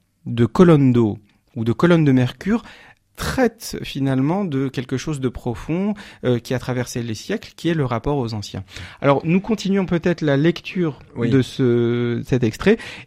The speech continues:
Speaker 1: et un moment capital où Pascal va donner non seulement une vision, euh, scientifique, euh, donc on l'a dit, mais aussi une vision de l'être humain dans sa totalité.
Speaker 2: Voilà, de la transmission de connaissances, oui.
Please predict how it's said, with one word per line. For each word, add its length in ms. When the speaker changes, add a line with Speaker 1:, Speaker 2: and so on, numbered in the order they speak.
Speaker 1:
et 400
un 140
moment 400
capital 720
où 120
Pascal 640
va 400
donner 580
non 120
seulement 580
une 180
vision, 640
euh, 380
scientifique, 920
euh, 320
donc 220
on 80
l'a 160
dit, 240
mais 140
aussi 220
une 100
vision 360
de 200
l'être 340
humain 220
dans 100
sa 160
totalité. 220
Speaker 2:
Voilà, 160
de 80
la 80
transmission 400
de 60
connaissances, 540
oui. 60